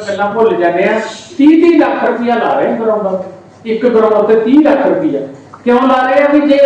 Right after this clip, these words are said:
ਖੇਡਾਂ ਵਾਲੇ ਪਾਸੇ ਲੈ ਕੇ ਜਾਵਾਂਗੇ ਨੌਜਵਾਨਾਂ ਨੂੰ, ਆਪੇ ਹਟ ਜਾਣਗੇ। ਜੇ ਆਪਣੇ ਗਰਾਊਂਡ 'ਚ ਜਾਊਗਾ, ਚਿੱਟੇ ਵਾਲੇ ਕੋਲੇ ਜਾਂਦੇ ਨਹੀਂ,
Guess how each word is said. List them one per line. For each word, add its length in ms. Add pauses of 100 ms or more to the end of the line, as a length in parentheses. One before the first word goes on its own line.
(680)
ਖੇਡਾਂ 300
ਵਾਲੇ 220
ਪਾਸੇ 320
ਲੈ 100
ਕੇ 200
ਜਾਵਾਂਗੇ 360
ਨੌਜਵਾਨਾਂ 540
ਨੂੰ, 120
ਆਪੇ 260
ਹਟ 140
ਜਾਣਗੇ। 320
ਜੇ 80
ਆਪਣੇ 300
ਗਰਾਊਂਡ 400
'ਚ 40
ਜਾਊਗਾ, 340
ਚਿੱਟੇ 280
ਵਾਲੇ 200
ਕੋਲੇ 200
ਜਾਂਦੇ 240
ਨਹੀਂ, 280